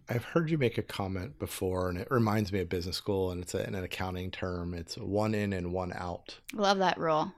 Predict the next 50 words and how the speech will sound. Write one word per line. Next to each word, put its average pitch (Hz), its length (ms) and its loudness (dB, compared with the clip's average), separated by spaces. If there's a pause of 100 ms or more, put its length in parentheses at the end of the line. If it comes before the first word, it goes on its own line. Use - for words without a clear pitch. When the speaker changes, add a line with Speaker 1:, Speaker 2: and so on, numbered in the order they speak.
Speaker 2:
I 190 60 2
love 202 240 8
that 185 140 6
Speaker 1:
And - 80 -2
Speaker 2:
rule. 170 140 2
Lots 185 140 10
Speaker 1:
tell, - 100 10
Speaker 2:
of 254 80 0
people 269 220 2
say - 100 -2
Speaker 1:
tell - 60 10
Speaker 2:
it - 20 10
Speaker 1:
me - 60 8
Speaker 2:
doesn't 127 140 8
Speaker 1:
about 95 160 8
Speaker 2:
work 92 80 4
Speaker 1:
it. - 40 4
Speaker 2:
for 104 60 4
them, 190 320 4 (560)
but, 190 360 6
um, 175 560 2 (300)
that 196 200 2
one 220 180 6
in, 226 220 2
one 208 180 6
out 214 240 6
rule 185 300 4
is 175 240 2
we 185 100 0
go 190 180 6
to 196 80 4
the 202 120 2
grocery 196 400 4
store - 280 2
and 175 140 0
my 170 220 2
daughter 175 280 2
wants 185 220 0
a 208 60 -4
stuffed - 280 0
animal. 196 340 4
She - 100 -6
says, 190 100 -12
"Mommy, 190 240 -2
can 196 140 -6
I 196 60 -2
have 202 220 -4
this?" 208 280 -2
I 208 80 -4
say, 196 200 0